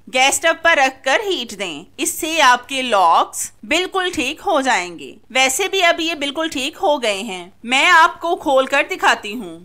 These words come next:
तो ये देखें कितनी आसानी से हमने लॉक खोल लिया है। तो है ना ये भी जबरदस्त टिप। आपको कैसी लगी मुझे कमेंट्स में लाजमी बताएं। नाज़रीन, आज की मेरी ये टिप आपके लिए बहुत यूजफुल होने वाली है।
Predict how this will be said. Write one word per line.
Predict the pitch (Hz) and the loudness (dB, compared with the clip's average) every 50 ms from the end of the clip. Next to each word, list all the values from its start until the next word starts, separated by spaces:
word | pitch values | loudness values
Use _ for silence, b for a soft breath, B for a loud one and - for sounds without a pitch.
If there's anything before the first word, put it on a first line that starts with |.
| - _ _ | -20 _ _
तो | - 247 | -12 -8
ये | 240 269 247 247 | -4 -2 -2 0
देखें | 254 262 254 254 330 370 480 | 0 -2 -4 -2 -6 -6 -4
कितनी | - 440 440 320 349 359 349 | -4 -6 -6 -4 -4 -2 -2
आसानी | 349 330 - - 294 247 247 262 339 | 0 0 2 2 2 2 2 0 -2
से | 381 349 339 | -4 -4 -2
हमने | - 302 277 269 285 277 | -2 -2 -2 0 -2 0
लॉक | 247 226 208 208 214 - 427 - - - - - - | 2 2 2 2 2 2 0 -2 -10 -20 -20 -14 -4
खोल | - 330 311 330 330 | 0 2 4 4 4
लिया | 311 269 247 226 226 214 | 2 -2 -2 -2 -2 -2
है। | 240 277 202 196 196 196 220 _ | -2 -2 -4 -4 -6 -8 -10 _
तो | - 254 | -8 -6
है | - 302 214 214 226 | -2 -2 0 0 0
ना | 269 330 | 0 0
ये | 330 311 311 | -2 -2 -4
भी | 285 311 370 | -4 -4 0
जबरदस्त | 311 330 320 311 311 330 330 - - 370 349 | 0 2 2 2 2 2 0 0 0 -4 -4
टिप। | - 320 339 - - - _ - | -6 -6 -8 -8 -10 -8 _ 2
आपको | 226 240 240 240 - 302 330 | 4 4 4 2 -2 -4 -2
कैसी | - 311 311 - - 349 | 0 2 0 0 0 0
लगी | 330 320 - - 381 494 | -2 -2 -2 -2 -6 -6
मुझे | 466 392 247 285 285 | -4 -4 -4 -4 -4
कमेंट्स | 294 277 269 254 262 - - | -2 -2 -2 -2 -4 -6 -6
में | 302 392 | -6 -2
लाजमी | 453 370 294 254 247 247 226 226 220 | 0 2 2 2 2 0 -6 -8 -8
बताएं। | 220 226 233 214 214 208 208 208 208 - _ _ _ _ _ _ _ _ _ _ _ _ _ _ _ _ _ _ _ _ _ _ _ _ _ _ _ _ _ _ _ _ _ _ _ _ _ - _ - _ _ _ _ - _ _ - | -2 0 0 0 0 -2 -6 -10 -14 -20 _ _ _ _ _ _ _ _ _ _ _ _ _ _ _ _ _ _ _ _ _ _ _ _ _ _ _ _ _ _ _ _ _ _ _ _ _ -20 _ -20 _ _ _ _ -20 _ _ -2
नाज़रीन, | 226 247 247 247 240 - 254 262 294 466 508 | 2 2 2 2 2 0 -2 0 0 2 4
आज | 370 302 311 339 - - | 4 6 6 4 2 0
की | - 381 403 | -2 -4 -2
मेरी | 381 320 302 277 294 | -2 -2 -2 -2 -4
ये | 294 320 311 302 | -4 -4 -4 -4
टिप | - 285 240 226 240 247 - _ _ 220 | -4 -4 -4 -4 -4 -8 -10 _ _ 4
आपके | 240 254 277 - - - 320 330 330 | 6 6 6 4 2 -4 -8 -6 -6
लिए | 330 311 320 330 277 226 | -6 -6 -8 -8 -6 -6
बहुत | 254 247 247 277 320 - 302 | -4 -2 0 0 0 0 -4
यूजफुल | 277 262 254 254 - - 285 392 381 | -6 -6 -8 -8 -8 -8 -8 -8 -6
होने | 370 349 247 226 226 | -6 -6 -6 -4 -2
वाली | 214 196 190 190 190 220 | -2 -2 -2 -4 -6 -8
है। | 240 190 180 | -10 -10 -10